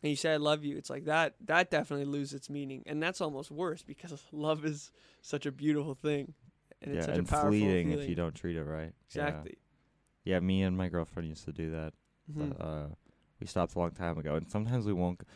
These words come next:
Speaker 2: sometimes we'll go, like, a week or two without saying it. But then there'll be a nice moment where it comes back.
Speaker 1: Yeah.
Speaker 2: And it's all worth it.
Speaker 1: Yeah. I definitely, I was, when I was in a relationship, I was, uh,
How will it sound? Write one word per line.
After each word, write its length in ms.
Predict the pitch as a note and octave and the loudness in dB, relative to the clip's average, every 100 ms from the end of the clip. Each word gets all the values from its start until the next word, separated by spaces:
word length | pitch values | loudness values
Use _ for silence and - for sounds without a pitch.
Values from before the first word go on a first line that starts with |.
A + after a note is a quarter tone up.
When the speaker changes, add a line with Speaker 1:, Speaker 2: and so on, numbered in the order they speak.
| - | -20
Speaker 2:
sometimes 480 | - C3 C3+ D3 C3+ | -6 -4 -2 -2 -2
we'll 100 | A#2+ | -2
go, 200 | G#2 F#2+ F#2 | 0 4 4
like, 220 | F2 - | 2 -2
a 40 | |
week 300 | E2+ F#2+ E2+ D2 | -6 -4 -4 -6
or 60 | |
two 280 | D#2 D2+ D#2 F#2 | -8 -6 -8 -8
without 340 | - F2 E2 - | -8 -6 -6 -6
saying 300 | E2 E2+ D#2+ | -6 -6 -6
it. 140 | D#2+ - _ _ _ _ _ _ | -8 -14 _ _ _ _ _ _
But 140 | F#2 F2 | -4 0
then 460 | F#2 F2 E2 D#2+ - _ _ | 0 0 -2 -4 -10 _ _
there'll 160 | F#2+ E2 | -4 -2
be 80 | |
a 60 | E2 | -2
nice 260 | D#2+ D#2+ - | -2 -4 -2
moment 440 | F#2+ F2+ D#2+ - | 2 2 0 -4
where 100 | D#2+ | -6
it 80 | D#2 | -6
comes 220 | - D2+ D#2 | -8 -14 -8
back. 420 | F2 D#2 - _ _ - | -6 -6 -10 _ _ -10
Speaker 1:
Yeah. 300 | D#3 D3 C#3 - _ - | -4 -4 -6 -12 _ -8
Speaker 2:
And 240 | - D#2+ - | -6 -4 -6
it's 180 | F2 - | -6 -4
all 100 | D#2 | -6
worth 320 | D#2 D#2 - | -6 -8 -10
it. 120 | - - _ _ - - - _ _ _ | -16 -16 _ _ -20 -20 -20 _ _ _
Speaker 1:
Yeah. 200 | E3 C#3+ - | -10 -10 -6
I 100 | D#3+ | 0
definitely, 720 | F#3 G#3+ G#3+ G#3+ G3 F3+ D#3 - | 2 2 2 -2 -2 -2 -4 -2
I 120 | D3+ | 0
was, 320 | E3+ E3 - - | 0 -2 -6 -8
when 160 | D3 | -4
I 100 | D3 D#3+ | -2 -2
was 140 | D#3+ | -2
in 60 | D3+ | -4
a 20 | |
relationship, 460 | C#3+ C#3+ D3 C#3+ C#3 | -4 -4 -6 -6 -2
I 120 | C3+ | 0
was, 460 | C#3 C#3 - - - _ _ | -2 -6 -10 -16 -20 _ _
uh, 120 | - | -14